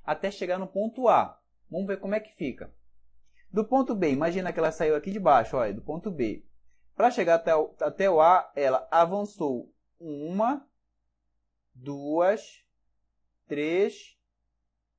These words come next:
quatro. Ela avançou quatro casinhas. Aqui, quando chegou nessa esquina, nesse canto,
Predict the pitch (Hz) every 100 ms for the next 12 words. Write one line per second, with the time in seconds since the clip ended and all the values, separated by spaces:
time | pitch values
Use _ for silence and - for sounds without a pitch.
0 | _ _ - 190 156 - - - _ _
1 | _ - 151 175 180 - 190 - 196 226
2 | 233 233 202 170 127 110 - _ _ _
3 | _ _ _ _ _ - 196 240 - 254
4 | 254 202 175 185 151 165 190 156 151 151
5 | 151 - - _ - 196 220 202 139 127
6 | 156 - 165 - 190 214 190 120